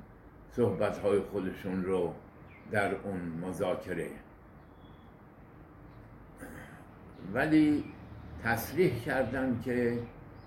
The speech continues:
اون مذاکره با اینکه عمومی بود، امر خصوصی نبود، عده‌ای هم حضور داشتن، بعضی از آقایون و دوستان صلاح ندیدن که اون مذاکره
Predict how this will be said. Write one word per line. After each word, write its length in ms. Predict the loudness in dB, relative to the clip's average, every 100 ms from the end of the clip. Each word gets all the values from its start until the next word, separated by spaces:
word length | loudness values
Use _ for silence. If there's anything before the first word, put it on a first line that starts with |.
| 0
اون 140 | 4
مذاکره 1000 | 6 8 6 4 2 0 0 2 4 4
با 260 | 4 4 2
اینکه 560 | 0 -2 -2 -2 0 -2 -8 -18 -18 -14 0
عمومی 500 | 6 6 6 6 6
بود، 320 | 6 4 2 -4 -10
امر 280 | -6 -2 -2 -2 -4
خصوصی 480 | -6 -4 -4 0
نبود، 520 | 2 4 4 2 2 0
عده‌ای 380 | -2 2 4
هم 100 | 4
حضور 440 | 0 -4 -6 -4 -4
داشتن، 680 | -4 -4 -4 -2 0 2 0 -6 -14 -20 -20 -20 -20 -20 -20 -12 -6 -4 0
بعضی 460 | 4 4 4 2 2
از 220 | 2 0 -6 -8
آقایون 580 | -2 0 0 -2 -2 -2
و 140 | -4
دوستان 800 | -4 -4 -6 -4 0 4 4 2 -6 -20 -20
صلاح 680 | -16 -8 -2 4 6 6 6
ندیدن 720 | 2 4 2 2 0 0 -2 -6
که 80 | -4
اون 120 | -2
مذاکره 1000 | -2 -2 -2 -4 -4 -6 -2 2 2 0